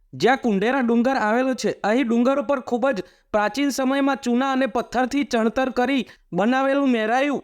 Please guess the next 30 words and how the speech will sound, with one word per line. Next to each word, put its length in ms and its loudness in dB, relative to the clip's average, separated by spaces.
જેની 360 0
ઊંચાઈ 380 -2
ચૌદ 260 0
ફૂટ 200 -4
અને 260 0
ઘેરાવો 420 0
સાત 340 -4
ફૂટ 200 0
છે. 160 -4
દિવાળીના 640 0
આગલા 320 -2
દિવસે 380 -4
શામપુર 520 -4
અને 160 -2
આજુબાજુના 680 -2
બારથી 580 -2
વધુ 280 0
ગામોમાંથી 640 2
ઘી 300 -2
એકત્રિત 500 -2
કરીને 400 2
પાગના 760 0
આખા 260 -4
કપડાની 560 -2
દિવેટ 360 -2
બનાવી, 460 0
મેરાયુની 600 0
ટોચે 380 -2
બનાવેલા 540 -2
તાંબાને 540 0